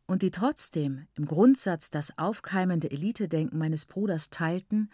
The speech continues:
dass ich fairerweise seine Bigotterie für aufrichtig halten muss. Aber damals hatte ich eine rosige Meinung von der männlichen Natur. Nach einer solchen Episode kam mir das groteske und traurige Bild meines Vaters und Bruders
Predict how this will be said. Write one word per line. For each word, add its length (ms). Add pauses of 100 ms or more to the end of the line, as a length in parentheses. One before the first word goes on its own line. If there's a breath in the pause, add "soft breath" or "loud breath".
(760 soft breath)
dass 140
ich 160
fairerweise 680
seine 320
Bigotterie 640
für 220
aufrichtig 540
halten 260
muss. 320 (1300 soft breath)
Aber 200
damals 520
hatte 180
ich 160
eine 140
rosige 360
Meinung 360
von 160
der 100
männlichen 420
Natur. 480 (1800 soft breath)
Nach 200
einer 220
solchen 320
Episode 560
kam 220
mir 100
das 160
groteske 680
und 180
traurige 440
Bild 300
meines 280
Vaters 500
und 180
Bruders 540